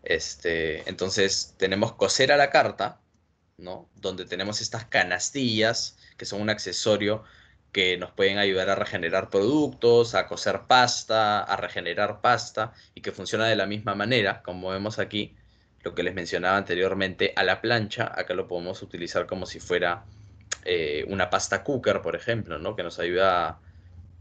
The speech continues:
a ir regenerando productos. Y a la plancha, que es lo que les mencionaba, ¿no?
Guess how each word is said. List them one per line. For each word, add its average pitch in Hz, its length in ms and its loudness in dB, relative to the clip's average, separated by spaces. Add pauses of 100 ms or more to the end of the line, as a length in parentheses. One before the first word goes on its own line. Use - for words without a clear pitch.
a 87 220 -2
ir 95 180 -6
regenerando 92 680 -2
productos. 92 760 -2 (2500)
Y 135 180 4
a 90 80 6
la 101 120 4
plancha, 101 440 0
que 92 80 -4
es 92 40 -8
lo 98 120 -6
que 98 80 -4
les 98 120 -2
mencionaba, 82 640 -4
¿no? 82 200 -10